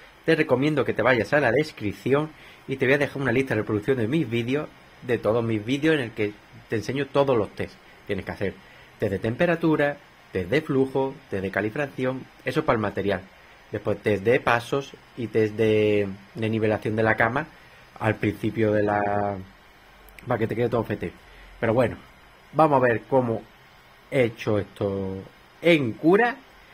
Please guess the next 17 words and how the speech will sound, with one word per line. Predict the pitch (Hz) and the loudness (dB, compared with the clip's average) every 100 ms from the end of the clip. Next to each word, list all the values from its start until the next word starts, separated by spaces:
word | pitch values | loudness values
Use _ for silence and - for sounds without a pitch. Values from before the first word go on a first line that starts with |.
| - - - - | -20 -20 -20 -20
y | 120 120 | -4 0
así | 98 95 - 175 208 - - | 2 0 -2 -2 -2 -10 -4
te | 123 | 2
vale | 123 165 | 4 2
con | 160 | 0
truquillos, | 131 117 156 180 | -6 -4 -2 -2
porque | - 98 | -2 -4
también | 92 95 98 | -4 -4 -4
aparte | 95 107 107 | -2 -2 -4
de | 90 92 | -6 -8
todos | 92 - 117 113 | -6 -2 0 0
los | 95 90 | -2 -2
test, | 123 110 - - - - - - - - | -4 -4 -12 -20 -20 -20 -20 -20 -20 -14
que | - | -4
es | 120 | -2
muy | 107 113 | 0 0
importante, | 113 113 135 131 156 | 0 0 0 0 -4